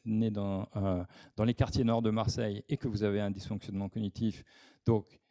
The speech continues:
il n'y a personne qui va le détecter, et donc, euh, euh, et ça je vous donne les chiffres, parce que comme je vous ai dit, on, on va dans les écoles,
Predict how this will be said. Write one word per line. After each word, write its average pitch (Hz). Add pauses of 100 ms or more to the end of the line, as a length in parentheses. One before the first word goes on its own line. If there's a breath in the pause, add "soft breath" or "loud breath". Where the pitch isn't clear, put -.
(180)
il 104
n'y 104
a 95
personne 135
qui 123
va 104
le 101
détecter, 123 (100)
et 120
donc, 143
euh, 123 (100)
euh, 104 (220)
et 110
ça -
je 104
vous 110
donne 104
les 101
chiffres, 107
parce -
que -
comme 107
je 98
vous 104
ai 104
dit, 110
on, 98
on 110
va 104
dans 101
les 98
écoles, 113